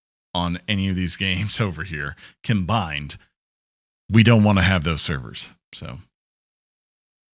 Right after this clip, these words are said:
I don't know. Uh,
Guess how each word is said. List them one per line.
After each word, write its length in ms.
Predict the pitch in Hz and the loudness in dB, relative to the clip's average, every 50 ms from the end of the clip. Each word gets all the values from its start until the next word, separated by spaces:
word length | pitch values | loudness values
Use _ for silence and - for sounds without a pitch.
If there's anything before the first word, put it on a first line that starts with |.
| _ _ _ _ _ _ _ _ _ _ _ _ _ _ _ _ _ _ _ - - - | _ _ _ _ _ _ _ _ _ _ _ _ _ _ _ _ _ _ _ -20 -16 -8
I 100 | - 87 | -4 -4
don't 140 | 82 76 69 | -4 -4 -4
know. 120 | 65 - - _ _ _ _ _ _ - - - _ _ _ _ _ 90 | -8 -10 -12 _ _ _ _ _ _ -20 -20 -20 _ _ _ _ _ -2
Uh, 540 | 104 110 117 120 117 117 113 113 113 113 | 0 0 2 2 2 2 2 2 0 0